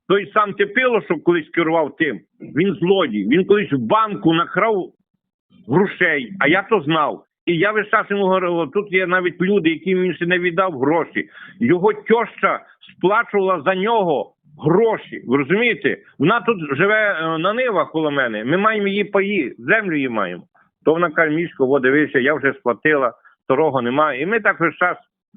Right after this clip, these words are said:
е, то все. І він бачив то все, і він собі ту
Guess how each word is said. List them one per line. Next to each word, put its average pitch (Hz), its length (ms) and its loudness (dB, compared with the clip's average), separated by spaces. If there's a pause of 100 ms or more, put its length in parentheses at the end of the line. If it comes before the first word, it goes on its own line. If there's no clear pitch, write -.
(160)
е, 131 520 2
то 151 80 2
все. 110 360 0
І 196 100 2
він 254 260 -4 (720)
бачив 196 520 -2
то 233 100 2
все, 285 300 2
і 247 60 -2
він 247 180 0
собі 214 200 -2
ту 208 420 0